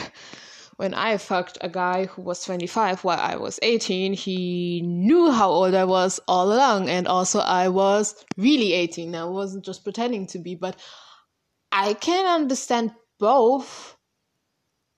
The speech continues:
of their sides, to be honest. I can,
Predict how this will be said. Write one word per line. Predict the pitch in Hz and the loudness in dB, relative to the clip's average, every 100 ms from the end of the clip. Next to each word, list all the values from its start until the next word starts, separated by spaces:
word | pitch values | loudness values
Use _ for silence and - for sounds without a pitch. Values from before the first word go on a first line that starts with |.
| _ _ | _ _
of | - 196 180 | -4 -4 -4
their | 202 190 180 175 - - | -4 0 0 0 -4 -12
sides, | - - 208 226 185 - | -14 -8 -4 -2 -4 -8
to | - 196 | -14 -12
be | 175 - | -8 -4
honest. | 226 240 185 180 - | -2 -2 -4 -6 -8
I | |
can, | 190 226 226 | -6 -4 -6